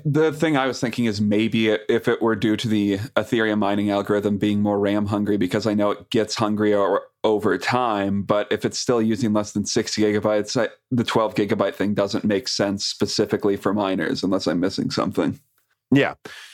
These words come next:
Speaker 2: A-, and so, again, and that was a pretty key thing. Like, I fir-, like, one of my sources, well, a few of my sources were mentioning it as a mining card, but I always just thought of it in terms of, "Oh, they're just launching this so miners will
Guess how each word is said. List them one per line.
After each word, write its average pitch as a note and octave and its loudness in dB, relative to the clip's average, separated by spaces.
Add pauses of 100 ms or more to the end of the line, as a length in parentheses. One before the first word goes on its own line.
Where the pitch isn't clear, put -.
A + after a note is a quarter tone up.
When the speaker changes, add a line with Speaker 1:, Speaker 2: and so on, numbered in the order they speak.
(200)
Speaker 2:
A-, C3+ 4
and C#3 2
so, C3+ 2 (380)
again, B2 4
and B2+ 2
that E3+ 4
was G#3 0
a E3 0
pretty C#3+ 0
key B2 2
thing. G2 0
Like, F#2+ 2
I G#2 2
fir-, A2 0
like, G#2+ 0
one G#2+ 2
of C3 0
my A2 2
sources, F#2 0
well, C3 4
a C3 0
few C4 0
of D#4+ 2
my E3 4
sources A#2 -4
were A2 2
mentioning G#2 0
it F2+ 2
as F2 -2
a F2+ 2
mining G#2 0
card, F2 0 (440)
but A2+ 2 (100)
I A#2 2
always C#3 0
just A#2+ -2
thought A2+ 4
of A2+ -2
it A2 2
in G#2 0
terms G#2 0
of, F#2 0 (120)
"Oh, A#2+ 2
they're G#2 0
just G#2+ -2
launching G2 0
this F#2+ 0
so G2 2
miners F2+ 0
will C#2+ -2